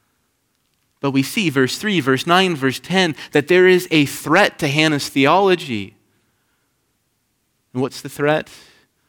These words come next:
Those who live in pride, those who walk outside the laws of the Lord, will be judged by this God because he is holy. And Hannah is telling us a very basic truth about God. This God is a God of knowledge.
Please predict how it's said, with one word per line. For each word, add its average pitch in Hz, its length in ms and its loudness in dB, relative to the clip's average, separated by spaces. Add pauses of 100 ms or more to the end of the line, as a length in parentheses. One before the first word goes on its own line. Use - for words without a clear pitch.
(140)
Those 131 180 -4
who 135 100 0
live 135 220 0
in 120 140 -6
pride, 123 500 -2 (880)
those 131 140 -6
who 139 100 -4
walk 131 260 -2
outside 131 380 -2
the 120 80 -4
laws 123 320 -4
of 110 80 -16
the 113 80 -14
Lord, 117 500 -4 (1000)
will 131 140 -2
be 123 120 -4
judged 135 460 -6
by 98 180 -4
this 98 260 -12
God 101 260 -10
because 123 380 -6
he 107 240 -8
is 104 340 -10 (480)
holy. 92 580 -10 (1200)
And 123 120 -6
Hannah 151 220 -4
is 123 120 -6
telling 135 320 -4
us 120 140 -8
a - 20 -6
very 131 240 -4
basic 120 420 -6
truth 117 280 -10
about 104 260 -8
God. 113 300 -6
This 151 160 -14
God 123 220 -8
is 117 100 -14
a - 20 -20
God 113 260 -8
of 101 120 -14
knowledge. 95 880 -16